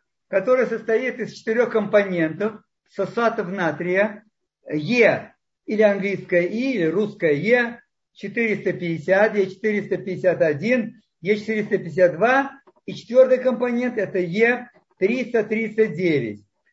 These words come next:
Вот этот последний компонент, он вообще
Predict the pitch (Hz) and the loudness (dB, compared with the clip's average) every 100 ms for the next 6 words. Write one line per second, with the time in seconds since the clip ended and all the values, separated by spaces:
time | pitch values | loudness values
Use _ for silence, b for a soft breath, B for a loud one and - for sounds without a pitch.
0 | _ - 208 254 254 233 277 285 269 233 | _ 0 4 4 2 0 2 0 0 -2
1 | - 196 170 135 117 - _ _ _ 208 | -2 -2 -2 -4 -6 -14 _ _ _ -2
2 | 220 226 - 277 269 | 0 -4 -2 0 0